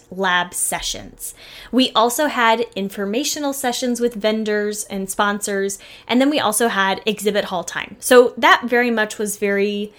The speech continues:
similar to your traditional conferences. Again, emphasis was more on the lab side of things. So I went to this conference as part of Betty Westbrook's team who taught the labs on pediatric lymphedema.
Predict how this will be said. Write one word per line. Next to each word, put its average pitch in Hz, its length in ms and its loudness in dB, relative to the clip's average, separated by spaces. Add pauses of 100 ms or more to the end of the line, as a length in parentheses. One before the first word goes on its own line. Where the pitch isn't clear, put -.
(680)
similar 233 600 0
to 233 180 -6
your 202 160 -2
traditional 202 500 -6
conferences. 226 920 -4
Again, 202 360 -2
emphasis 240 560 -2
was 208 160 -6
more 202 240 -2
on 196 260 -2
the 185 140 -4
lab 180 520 0
side 170 320 -6
of 160 80 -16
things. - 480 -12 (380)
So 262 260 2
I 262 100 6
went 370 260 2
to 320 100 -4
this 233 220 0
conference 196 640 -6
as 254 320 0
part 214 340 0
of 196 300 -4
Betty 220 260 -2
Westbrook's 185 640 -4
team 247 520 -2
who 220 280 -4
taught 214 460 -2
the 226 100 2
labs 190 420 0
on 185 220 -6
pediatric 190 640 -4
lymphedema. 165 640 -10